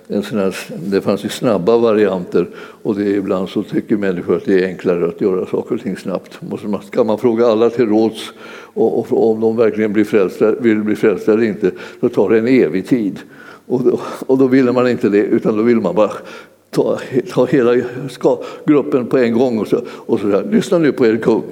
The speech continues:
Han säger: 'Låt döpa er och tro på vite Krist.'" Och då gjorde de det. Det blev, satt ju inte så djupt,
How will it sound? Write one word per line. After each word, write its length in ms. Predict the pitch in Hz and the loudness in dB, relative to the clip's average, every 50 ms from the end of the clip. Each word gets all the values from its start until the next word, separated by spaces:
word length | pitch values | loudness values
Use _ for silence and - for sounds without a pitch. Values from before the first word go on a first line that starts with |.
| - - - - - - - - - - - - _ | -14 -18 -20 -20 -20 -20 -20 -20 -20 -20 -20 -20 _
Han 160 | - 131 131 | -2 -2 0
säger: 420 | 127 - 117 110 113 113 101 95 - - - - - - - - - _ _ _ _ _ _ | 2 2 2 4 4 4 2 2 0 -4 -12 -16 -18 -20 -20 -20 -20 _ _ _ _ _ _
'Låt 380 | - 113 117 139 160 156 - - | -2 2 4 4 4 4 2 2
döpa 320 | 147 113 95 - - 131 | 2 2 2 2 2 2
er 160 | 127 92 85 - - - - - - | 2 2 0 -2 -6 -12 -16 -16 -8
och 120 | - - - | -8 -8 0
tro 240 | - 143 135 120 | 2 2 2 2
på 160 | 95 - 127 110 | 2 2 2 2
vite 340 | 117 123 107 - - 123 | 4 2 2 2 0 0
Krist.'" 500 | 123 - - 120 113 - - - - - - - _ _ _ _ _ _ _ _ | 0 2 0 0 0 -2 -8 -14 -16 -20 -20 -20 _ _ _ _ _ _ _ _
Och 200 | - 127 123 - 139 | 0 0 0 2 2
då 140 | 143 147 131 | 2 4 4
gjorde 280 | 127 117 107 92 104 | 4 4 4 2 0
de 120 | 95 98 95 | 0 0 0
det. 160 | 101 90 - - - - - - - _ - - _ _ _ _ _ _ _ _ _ _ _ _ _ _ _ _ - - - - - _ _ | -2 -4 -4 -6 -12 -20 -20 -20 -20 _ -20 -20 _ _ _ _ _ _ _ _ _ _ _ _ _ _ _ _ -20 -20 -20 -20 -20 _ _
Det 100 | - 127 | -2 0
blev, 180 | 117 117 117 117 | 2 2 2 2
satt 260 | - 117 104 - - | 2 0 0 0 0
ju 40 | 123 | -2
inte 180 | 110 - 113 | -2 -2 -4
så 120 | - - 117 | -2 0 0
djupt, 440 | 104 123 139 - - - - - | 2 2 2 0 -2 -10 -16 -18